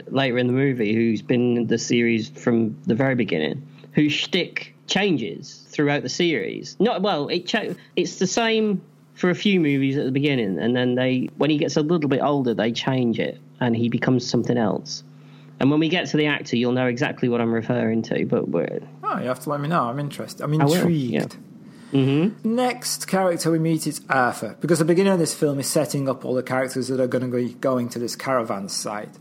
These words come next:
Speaker 1: Yeah.
Speaker 2: And the next one we meet is Arthur Otmar, played by, played by Bernard Bresslaw.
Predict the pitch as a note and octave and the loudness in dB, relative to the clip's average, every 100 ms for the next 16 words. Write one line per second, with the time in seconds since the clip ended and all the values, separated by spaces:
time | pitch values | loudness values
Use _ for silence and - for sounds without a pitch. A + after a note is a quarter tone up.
0 | - A#2+ C3+ D3 F3+ E3+ E3 D3 C3+ C3 | -4 0 2 2 0 0 -2 -2 -4 -6
1 | C#3 - D#3 C#3 - C3+ - C#3+ C#3+ D#3+ | -8 -6 -2 0 0 -4 -4 -4 -2 -2
2 | F3+ G3 A#2+ B2 A#2 G#2+ - - - - | -2 -4 -6 -4 -6 -8 -14 -20 -20 -16
3 | - B2 B2 - A2+ A2 C#3 - C3+ C3+ | -8 -4 -4 -4 -8 -8 -10 -6 -4 -2
4 | C3+ A#2 B2 A2 A#2 G#2 | -4 -2 -4 -4 -6 -8